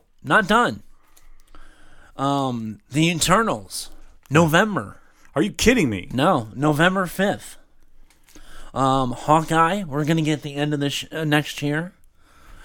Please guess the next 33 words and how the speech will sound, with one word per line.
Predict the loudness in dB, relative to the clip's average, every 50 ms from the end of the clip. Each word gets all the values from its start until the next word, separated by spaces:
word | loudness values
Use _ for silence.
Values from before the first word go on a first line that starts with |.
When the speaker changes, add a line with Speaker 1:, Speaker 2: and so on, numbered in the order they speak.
| -20 -10
Speaker 1:
So | -6 -2 0 2 2 2
that's, | 4 4 4 4 2 0
you | -4 -4 -2 -2 0
know, | 0 0 2
the, | 2 0 0 -2 -4 -10 -18 -6
the | -2 0 4
Hawkeye, | 4 4 4 2 0 -2 -2 -2
Haley | -2 0 -2 -2 -2 0
Speaker 2:
That's, | 0 2 2 2 2 0
Speaker 1:
Steinfeld. | -2 0 2 2 4
Speaker 2:
how | 4 4
many | 2 0 -2
things | -2 -4 -4 -4 -4 -4 -4
is | -4 -2
that? | -2 -2 -2 -2
It's | -2 -2
like | -4 -4 -4 -10 -18 -16 -8
eight | -6 -6 -6 -6 -2
things, | -2 -2 -2 0 -4 -4 -4
ten | -2 -2 -2 0 2
Speaker 1:
That's, | 0 0 0 0
Speaker 2:
things. | -2 -2 0
Speaker 1:
yeah. | 0 0 0 0 -4 -8 -14 _ -20 -20 -20 -20 -10 -4
Um, | 0 2 4 4 4 4 2 0 -2 -6 -10 -14 -20 -20 -20 -20 -20 -20 -20 -20 -20 -18 -4
then | 0 0 2 2
they | 2 0
kinda | 2 2 2 4
went | 4 2 2 2
into | 2 2 2 2 0 -2 0 0 2 2 2 2
stuff | 0 0 0 0 0 0
that's | 0 -2 -4 -2 -4 -8 -12 -14 -10 -8
coming | -8 -8 -6 0 0 2 2 2 0 0 0
up. | 0 0 -2 -4